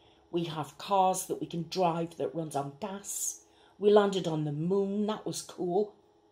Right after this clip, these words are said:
Her eyes go wide. "Landed? On the moon? As in, man has set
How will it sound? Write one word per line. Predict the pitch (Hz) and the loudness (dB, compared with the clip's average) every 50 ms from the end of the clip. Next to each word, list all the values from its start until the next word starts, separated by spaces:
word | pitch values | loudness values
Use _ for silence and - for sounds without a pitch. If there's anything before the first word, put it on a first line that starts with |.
| _ _ _ _ _ _ _ _ _ _ _ _ _ | _ _ _ _ _ _ _ _ _ _ _ _ _
Her | - 143 147 | -8 -6 -4
eyes | 156 170 175 175 - | -2 -2 -2 -4 -2
go | - 156 143 | 0 0 0
wide. | 139 123 - - - 165 - 127 123 131 - - - _ _ _ _ _ _ _ _ _ _ _ _ _ _ _ - | 0 0 -4 -8 -10 -10 -10 -10 -12 -12 -14 -18 -20 _ _ _ _ _ _ _ _ _ _ _ _ _ _ _ -12
"Landed? | 180 151 143 151 147 131 143 190 254 330 339 - - - _ _ _ _ _ _ _ _ _ _ _ _ _ _ _ _ - | -10 -10 -8 -8 -10 -8 -6 -4 -4 -6 -6 -10 -16 -20 _ _ _ _ _ _ _ _ _ _ _ _ _ _ _ _ -16
On | 202 202 233 | -10 -2 2
the | 311 370 | 2 4
moon? | 330 226 - 151 170 226 294 339 339 - - _ _ _ _ _ _ _ _ _ _ _ _ _ _ _ _ - | 4 2 2 -2 -4 -2 -2 -4 -6 -8 -16 _ _ _ _ _ _ _ _ _ _ _ _ _ _ _ _ -8
As | 349 359 349 - | -6 -2 2 4
in, | 370 349 349 330 - - _ _ _ _ _ _ _ _ - | 4 4 4 0 -8 -12 _ _ _ _ _ _ _ _ 0
man | 302 330 330 339 311 | 2 2 4 2 2
has | - - - 202 - | 0 0 -2 -2 -2
set | - - - - 214 - - - | -2 -4 -2 -2 -2 -2 -4 -6